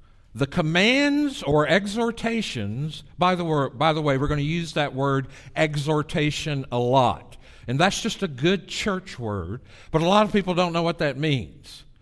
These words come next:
Well, um, my football coach in high school was five-foot-six, and he often exhorted me to put forth more effort.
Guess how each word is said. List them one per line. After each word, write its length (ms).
Well, 200
um, 200
my 220
football 420
coach 300
in 80
high 160
school 320
was 160
five-foot-six, 1200
and 160
he 180
often 460
exhorted 720
me 320
to 80
put 260
forth 380
more 300
effort. 520